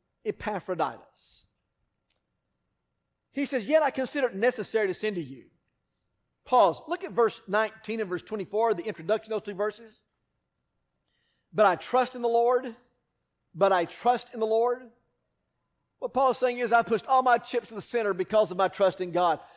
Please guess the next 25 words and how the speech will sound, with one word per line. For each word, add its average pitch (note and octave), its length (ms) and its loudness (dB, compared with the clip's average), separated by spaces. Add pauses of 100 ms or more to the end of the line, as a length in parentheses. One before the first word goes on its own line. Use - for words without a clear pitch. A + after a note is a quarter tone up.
(220)
But G#3+ 100 0
now D4 200 4
notice D4 260 2
the B3 80 -10
change C4 320 -4
in G3 60 -10
the A3 60 -2
language. G#3 600 -4 (760)
He A3 80 -8
doesn't C4 200 -4
say, D4 180 4
"But A#3+ 120 4
I A3 80 8
trust - 280 0
in F#3 60 -10
the F#3 60 -2
Lord." G3 460 -2 (1040)
He G3 60 -12
said, F#3 180 2 (120)
"Yet C4 340 0
now B3 400 4
I B3 240 4
consider A3+ 400 -2
it F#3+ 100 -2
necessary G#3 800 -2